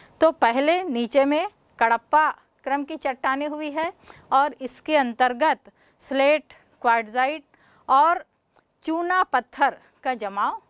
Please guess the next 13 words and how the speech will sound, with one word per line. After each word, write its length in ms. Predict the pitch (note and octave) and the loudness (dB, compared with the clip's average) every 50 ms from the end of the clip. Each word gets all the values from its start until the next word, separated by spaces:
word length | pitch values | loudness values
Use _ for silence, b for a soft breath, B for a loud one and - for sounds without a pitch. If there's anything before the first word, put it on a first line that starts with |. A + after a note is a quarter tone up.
| _ _ _ _ _ _ _ _ | _ _ _ _ _ _ _ _
हुआ 240 | - G#3 F#3 F3 D3+ | -10 -8 -8 -8 -10
है। 260 | C3 - - - _ _ _ _ _ _ _ _ _ _ _ _ - - b b b b b b b b b b - | -12 -14 -20 -20 _ _ _ _ _ _ _ _ _ _ _ _ -20 -20 b b b b b b b b b b 2
उसके 300 | D4+ C#4 - - F#4+ F#4 | 2 2 2 2 2 2
ऊपर 340 | F4 E4+ - - F4 F4 D4+ | 2 2 2 0 0 0 -2
विंध्यन 420 | C#4 B3+ B3 B3+ C4+ D4 D4+ D4 | -4 -6 -6 -4 -4 -4 -4 -4
क्रम 240 | C#4+ D4+ D#4+ D#4+ D#4+ | -6 -6 -6 -6 -6
की 120 | C#4 E4 D#4+ | -6 -8 -6
चट्टानों 520 | - D#4+ C4+ C4 - C#4+ C#4 C#4 C#4+ D4+ | -4 -4 -4 -2 0 0 0 0 0 -2
का 120 | D4 D#4+ D#4 | -4 -4 -4
जमाव 360 | C#4+ D4+ D4 D4+ D4+ D4+ D4 | -2 -2 -2 0 0 0 0
हुआ 180 | D4 D#4 D#4 D4+ | 0 0 0 0
है, 220 | D4+ D#4 D#4+ F4+ G#4 - B B B B B B | 0 -2 -4 -4 -6 -8 B B B B B B
जिसमें 600 | G#3+ G3 A#3+ C4 B3+ - - C4+ D4 D#4 E4+ F4+ | -4 0 0 0 0 0 0 0 2 2 2 0